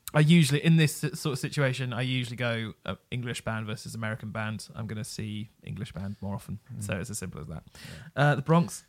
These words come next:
Speaker 2: Do
Speaker 1: on
Speaker 2: what Nigel Farage would do. That's your
Speaker 1: <laughs>
Speaker 2: mantra, isn't it, Humphrey?
Speaker 1: What, go and see the Foreigners?
Speaker 2: <laughs>
Speaker 1: No. Um, uh, the, uh, the, again, the Bronx are never bad. They,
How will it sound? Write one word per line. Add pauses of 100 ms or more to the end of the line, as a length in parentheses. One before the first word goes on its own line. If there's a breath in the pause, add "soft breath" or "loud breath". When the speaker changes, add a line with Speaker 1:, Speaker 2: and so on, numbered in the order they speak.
(140)
Speaker 2:
Do
Speaker 1:
on
Speaker 2:
what
Nigel
Farage
would
do.
That's
your
Speaker 1:
<laughs> (180)
Speaker 2:
mantra,
isn't
it,
Humphrey?
Speaker 1:
What,
go
and
see
the
Foreigners?
Speaker 2:
<laughs>
Speaker 1:
No. (420 loud breath)
Um, (480)
uh, (260)
the, (120)
uh, (160)
the,
again,
the
Bronx
are
never
bad.
They,